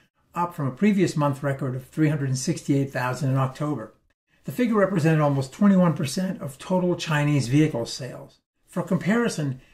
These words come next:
data from Experian indicates that the U S saw three hundred and seventy-eight thousand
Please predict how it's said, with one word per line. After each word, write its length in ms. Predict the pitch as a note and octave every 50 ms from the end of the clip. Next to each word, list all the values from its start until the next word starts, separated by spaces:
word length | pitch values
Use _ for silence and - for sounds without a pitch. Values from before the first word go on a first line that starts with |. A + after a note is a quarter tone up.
| _ - - -
data 240 | F3+ E3+ F#3 G3 F#3+
from 180 | - G3 D#3+
Experian 600 | D3+ C3+ - - - - G#3+ A3+ A3+ G3+ F3+ D#3+
indicates 540 | D#3 D3 C#3+ D3 D3+ - D#3 D3 C#3 C3+ -
that 140 | - C3 -
the 80 | D#3+ C#3+
U 280 | C3 D3 E3+ F3+ F#3
S 200 | F3+ E3 - -
saw 200 | - D3+ C#3+ C#3+
three 320 | C3+ - - D3 F3 G3+ F#3
hundred 260 | E3+ F3+ D#3+ D#3+ D3
and 120 | C#3+ C3+
seventy-eight 600 | C3+ - - E3 D#3 D#3+ D#3 D3+ D3 C#3+ C#3+ C#3 -
thousand 540 | - C#3 C#3 C#3 C#3+ C3+ A#2+ C3 A#2+ A#2